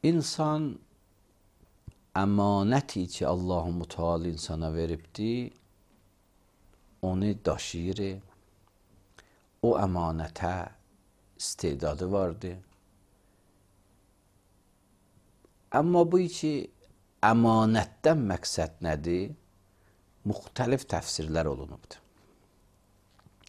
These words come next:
Birinci təfsir budur ki, əmanətdən məqsəd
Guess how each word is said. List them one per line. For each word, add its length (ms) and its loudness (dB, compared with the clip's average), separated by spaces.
Birinci 340 10
təfsir 400 2
budur 240 -2
ki, 160 0
əmanətdən 800 2
məqsəd 720 0